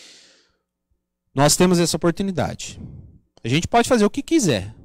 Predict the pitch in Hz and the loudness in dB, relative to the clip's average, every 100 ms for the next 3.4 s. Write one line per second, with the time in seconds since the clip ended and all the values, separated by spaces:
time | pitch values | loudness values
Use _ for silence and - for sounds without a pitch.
0 | - - _ _ _ _ _ _ _ _ | -20 -20 _ _ _ _ _ _ _ _
1 | - - 95 85 - - _ 107 107 107 | -6 -4 -4 -6 -20 -20 _ -6 -4 -2
2 | 143 123 123 127 - 120 151 - 87 78 | -4 -4 -4 -6 -6 -6 -6 -4 -6 -8
3 | - - - | -14 -16 -18